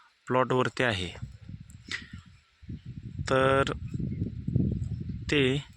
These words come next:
यश द्राक्षनगरी फार्मर प्रोड्युसर कंपनी तासगाव, विजय कुंभार सर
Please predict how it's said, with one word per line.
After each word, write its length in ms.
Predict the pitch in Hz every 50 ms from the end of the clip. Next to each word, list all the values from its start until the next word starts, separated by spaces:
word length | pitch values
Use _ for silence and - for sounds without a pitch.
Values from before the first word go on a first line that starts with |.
| - _ _ _ _ _ _ - - - - -
यश 420 | 120 117 127 143 156 147 - -
द्राक्षनगरी 720 | 165 156 139 143 143 139 - - - 151 151 147 147 147
फार्मर 360 | 143 - - 147 143 139 139 139
प्रोड्युसर 460 | - 147 147 143 143 135 - 147 139 135
कंपनी 340 | 147 139 127 - 139 139 143 - - -
तासगाव, 540 | 139 131 113 123 123 127 127 120 117 127 135 - - - - - - - - - - - - - - - - - - - _ _ - -
विजय 300 | 117 113 113 113 139 151
कुंभार 380 | 151 - 160 139 127 123 131 120
सर 220 | - - 123 107